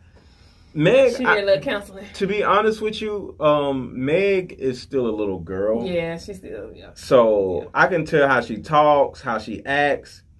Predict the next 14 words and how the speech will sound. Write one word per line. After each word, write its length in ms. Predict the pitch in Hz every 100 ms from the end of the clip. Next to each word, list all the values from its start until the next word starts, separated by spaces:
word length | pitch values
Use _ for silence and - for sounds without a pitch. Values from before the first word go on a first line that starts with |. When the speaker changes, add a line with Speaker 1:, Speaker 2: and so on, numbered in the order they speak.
| -
Speaker 1:
She's 260 | - - 202
still 240 | - 175
a 20 | 123
little 300 | 113 101 92
girl. 380 | - 123 135
Speaker 2:
Mm-hmm. 440 | 156 185 190 196 208 -
Speaker 1:
So, 680 | - 139 123 110 104 - -
um, 460 | 113 107 98 92
and 100 | - 139
I'm 120 | 196
not 240 | 180 147
saying 380 | - 165 160 143
anything 360 | 131 120 123 113
about, 540 | 92 113 104 90 -